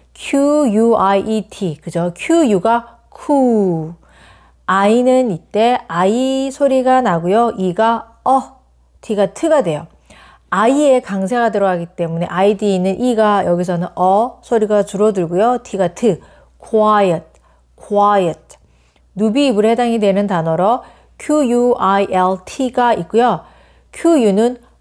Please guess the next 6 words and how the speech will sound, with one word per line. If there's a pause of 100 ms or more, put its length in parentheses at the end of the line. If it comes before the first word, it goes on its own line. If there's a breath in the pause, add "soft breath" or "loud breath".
(240)
쿠,
쿠. (300)
I가
이, (600)
L은 (320 soft breath)
라,